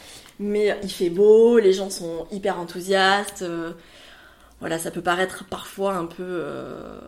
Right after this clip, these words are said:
voilà, un peu, un peu bizarre, mais, euh, vraiment super expérience et, euh, t'as l'impression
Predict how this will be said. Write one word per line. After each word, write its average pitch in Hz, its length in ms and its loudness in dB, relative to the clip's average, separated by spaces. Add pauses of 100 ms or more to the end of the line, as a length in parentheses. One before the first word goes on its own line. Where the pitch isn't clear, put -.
(120)
voilà, 95 260 -16 (300)
un 220 40 -20
peu, - 220 -14
un - 80 -12
peu 175 120 -10
bizarre, 202 380 -4 (400)
mais, 185 360 -2
euh, 156 760 -2 (580)
vraiment 196 500 -6
super 202 360 -10
expérience 190 600 -8
et, 156 200 -10
euh, 131 240 -14
t'as - 100 -8
l'impression 202 600 -8